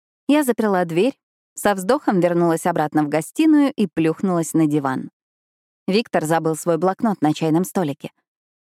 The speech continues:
Открыв его, я уставилась на последний набросок. У меня явно был кризис личности.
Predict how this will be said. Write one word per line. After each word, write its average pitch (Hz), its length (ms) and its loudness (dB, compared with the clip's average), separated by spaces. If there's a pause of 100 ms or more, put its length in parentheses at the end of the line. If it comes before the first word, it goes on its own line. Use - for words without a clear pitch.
(260)
Открыв 175 460 -2
его, 269 320 0 (220)
я 262 200 2
уставилась 220 560 -4
на 196 120 0
последний 160 500 -2
набросок. 147 500 -4 (800)
У 285 60 2
меня 190 280 2
явно 160 300 2
был 139 180 -2
кризис 156 460 -2
личности. - 600 -6